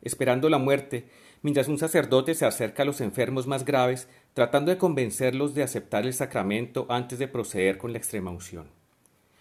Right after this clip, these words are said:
Ya que los santos óleos demandan una confesión de culpa a cambio de evitar el infierno,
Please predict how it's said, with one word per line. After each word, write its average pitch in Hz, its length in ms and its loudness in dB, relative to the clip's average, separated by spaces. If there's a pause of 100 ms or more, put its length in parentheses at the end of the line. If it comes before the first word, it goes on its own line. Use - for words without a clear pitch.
(240)
Ya 120 140 2
que 165 80 2
los 156 100 2
santos 131 340 -2
óleos 147 240 4
demandan 120 480 0
una 139 180 -2
confesión 123 460 -4
de 139 100 2
culpa 147 400 0
a 127 80 -4
cambio 139 320 2
de 143 60 2
evitar 120 280 -2
el 123 120 -2
infierno, 110 560 -4